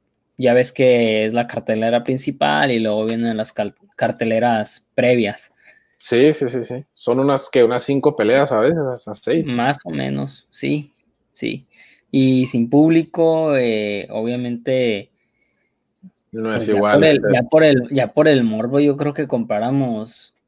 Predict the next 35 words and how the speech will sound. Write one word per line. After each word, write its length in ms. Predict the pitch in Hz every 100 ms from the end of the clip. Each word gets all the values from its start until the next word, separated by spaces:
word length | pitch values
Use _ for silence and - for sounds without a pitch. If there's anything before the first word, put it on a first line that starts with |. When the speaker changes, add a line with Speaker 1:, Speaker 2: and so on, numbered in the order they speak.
| _
Speaker 1:
yo 100 | 113
creo 240 | - 123 135
que 100 | -
compráramos 640 | 120 113 104 117 135 135
el 100 | 110
pay-per-view 760 | 101 101 - 131 120 101 95 113
para, 300 | 147 131 113
para 300 | 185 - -
ver 140 | 196
Speaker 2:
<laughs> 260 | 127 151 -
Speaker 1:
algo. 180 | 139 139 _ _ _ - - - -
Speaker 2:
Sí, 380 | - 139 151 147
¿no? 260 | 131 160 185
Eso 260 | 117 147 185
sí. 300 | 135 135 143 _ - _ _ - -
Speaker 1:
No, 380 | 123 120 156 160
pero 220 | 147 127
tú 100 | 135
sabes 300 | 127 139 147
cómo 200 | - 139
es 120 | 143
el 120 | - 135
U 100 | 135 135 -
F 260 | 135 135 139
C. 600 | 135 110 120 165 165 139 _ _
Imagínate, 640 | 117 123 - 147 180 185
se 140 | 151 123
suben 300 | - 160 165
a 40 |
los 120 | 127
diez 180 | 117 127
segundos, 540 | - 151 143 151 156 143
está 200 | - 135
uno 200 | 143 147
ya 320 | 135 131